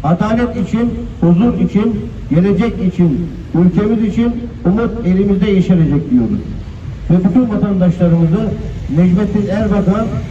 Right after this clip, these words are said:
Umut Ormanı'na birer fidan bağışlamaya davet ediyoruz. Yaşanabilir bir Türkiye için el ele hep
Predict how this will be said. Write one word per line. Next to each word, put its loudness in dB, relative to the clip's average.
Umut 0
Ormanı'na 2
birer 2
fidan 2
bağışlamaya 2
davet 2
ediyoruz. 0
Yaşanabilir 2
bir 4
Türkiye 2
için 0
el 0
ele 4
hep 4